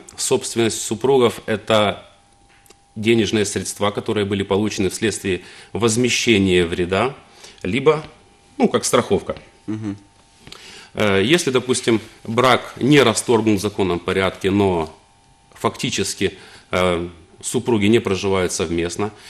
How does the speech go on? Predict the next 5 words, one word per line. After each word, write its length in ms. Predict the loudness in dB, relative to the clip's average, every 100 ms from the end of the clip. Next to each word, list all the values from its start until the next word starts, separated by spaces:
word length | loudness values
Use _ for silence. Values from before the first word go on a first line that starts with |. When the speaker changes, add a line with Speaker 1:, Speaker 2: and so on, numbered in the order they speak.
| -12
Speaker 1:
и 360 | 0 2 2 -2 -6 -4
потом 480 | 0 2 2 0 -10 -16 -8
это 220 | -4 0
является 500 | 0 0 0 -2 -4
объектом 800 | -6 -4 -2 -2 -2 -4 -4